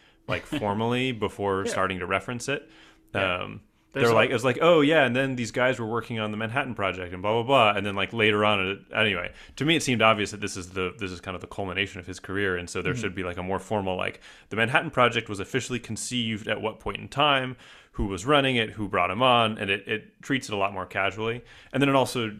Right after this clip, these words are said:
Speaker 1: yeah, just kinda, like, jumps between, uh, various time periods. It's in a confusing way.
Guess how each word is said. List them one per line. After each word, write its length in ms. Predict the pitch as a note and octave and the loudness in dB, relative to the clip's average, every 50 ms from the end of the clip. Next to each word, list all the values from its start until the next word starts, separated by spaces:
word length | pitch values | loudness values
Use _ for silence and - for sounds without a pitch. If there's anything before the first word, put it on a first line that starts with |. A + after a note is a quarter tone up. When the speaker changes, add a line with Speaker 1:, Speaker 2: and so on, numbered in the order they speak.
| - | -8
Speaker 1:
yeah, 140 | - G#2+ G2 | -6 -4 -4
just 140 | F#2 F#2+ - | -4 -6 -8
kinda, 160 | A2 G2+ F#2+ | -8 -6 -6
like, 160 | F2+ F2 F2 | -6 -8 -6
jumps 260 | - G2+ F#2 F2+ - | -4 -4 -4 -4 -8
between, 800 | - - F#2 - - - F#2 F2+ F2+ F#2 F2+ F2+ F2+ F#2 G2 A2 - _ _ - | -14 -14 -14 -12 -10 -10 -10 -8 -8 -10 -10 -12 -12 -14 -14 -16 -20 _ _ -14
uh, 240 | G2+ G2 G2+ G2+ | -12 -12 -10 -12
various 680 | G2+ G#2+ A2 G2+ F#2+ F#2+ G2 G#2 G#2 - - - - - _ _ - - | -12 -12 -10 -8 -6 -4 -4 -4 -6 -8 -10 -14 -16 -18 _ _ -12 -8
time 220 | - G2+ G#2 - | -6 -6 -6 -8
periods. 280 | - A2+ G#2+ - A2+ - | -10 -10 -10 -10 -10 -14
It's 200 | - - - - - | -18 -20 -20 -16 -12
in 120 | A#2+ G#2+ | -12 -12
a 20 | - | -12
confusing 500 | - G2+ G2 A2 G2+ F#2+ - G2 F#2+ G2+ | -12 -16 -16 -18 -20 _ -20 -20 -20 -18
way. 180 | G2+ G2 - A#2+ | -16 -16 -16 -16